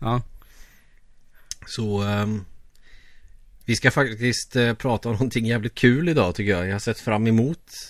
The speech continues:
Speaker 2: det lite hela veckan.
Speaker 1: Ja, jag har sett fram emot det sen vi såg en film tillsammans, du och jag, i somras.
Speaker 2: Mm.
Speaker 1: När vi hade semester.
Speaker 2: Ja.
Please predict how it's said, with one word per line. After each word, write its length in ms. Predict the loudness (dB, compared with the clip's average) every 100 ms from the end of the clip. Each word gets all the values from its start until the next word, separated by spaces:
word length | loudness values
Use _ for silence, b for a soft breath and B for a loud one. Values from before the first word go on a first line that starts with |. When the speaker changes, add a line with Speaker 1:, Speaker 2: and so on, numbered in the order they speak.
| -8
Speaker 2:
det 320 | 0 0 0
lite 460 | -2 -4 -2 -4 -4
hela 160 | -2 0
veckan. 360 | -2 -2 -6 -8 2
Speaker 1:
Ja, 320 | 6 8 6
jag 160 | 6 6
har 100 | 6
sett 300 | 2 -4 -10
fram 680 | -12 -16 4 8 8 8 6
emot 240 | 4 2
det 80 | -2
sen 140 | -2
vi 100 | -2
såg 180 | -2 0
en 100 | 0
film 280 | 2 0 0
tillsammans, 440 | -2 -2 -2 -6
du 100 | -4
och 60 | -4
jag, 140 | -2
i 40 | -2
somras. 640 | -2 0 0 -2 -4 -2
Speaker 2:
Mm. 300 | 4 6 6
Speaker 1:
När 80 | 6
vi 80 | 4
hade 160 | 2
semester. 520 | 0 -2 -2 -2 -4 -4 -14 -8
Speaker 2:
Ja. 240 | -6 -4